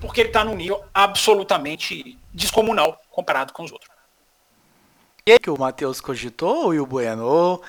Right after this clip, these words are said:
Speaker 2: Tem piloto que se sentasse no carro dois da Mercedes, eu ia falar setenta e sete, mas se fosse outro piloto a numeração mudaria. Mas algum
Speaker 1: Hoje
Speaker 2: piloto
Speaker 1: fui eu, hein?
Speaker 2: Foi você? Eu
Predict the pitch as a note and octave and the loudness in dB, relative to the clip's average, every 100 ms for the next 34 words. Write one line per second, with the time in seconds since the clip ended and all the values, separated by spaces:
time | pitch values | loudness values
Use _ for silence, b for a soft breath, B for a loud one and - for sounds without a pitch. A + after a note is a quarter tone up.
0 | B B B - E4+ F3 D#3+ B3+ - - | B B B -2 0 2 6 6 6 -8
1 | - F3 C#3+ D#3+ D#3 D#3 D3+ C3+ D3 C3+ | -2 -2 2 6 6 4 -4 -2 6 8
2 | C3+ C3 A2+ b b b - C3 F#3 A3 | 8 4 -8 b b b -20 6 10 12
3 | G3 D3+ C3 A#2+ - F3 G3 F3+ - - | 10 2 -2 -4 -4 0 0 -2 -10 -12
4 | - - C#3+ D3 C#3 C#3+ - B2+ C3 - | -16 -12 -6 0 0 0 -10 -10 -8 -4
5 | D3+ E3 - A#2 - - b b b - | -4 -4 -8 -8 -10 -12 b b b -14
6 | - - D#3 - C#3+ - C#3+ C3 C#3+ C3 | -12 -6 -4 -4 -8 -10 -8 -6 -4 -6
7 | C3 B2+ A#2+ - B2 B2 A#2 A2+ B2+ D#3+ | -4 -4 -4 -4 -6 -6 -10 -10 -10 -12
8 | E3+ B B B B B B D#3 E3 F#3 | -14 B B B B B B 2 4 6
9 | A3+ B3 G3+ F#3+ - D#4+ G#3+ G#3 G3 - | 6 4 6 4 4 0 4 4 2 -10
10 | - - _ _ _ _ _ _ _ _ | -18 -20 _ _ _ _ _ _ _ _
11 | G3 D3 A2+ G#3 C#4 | -4 -4 -2 0 0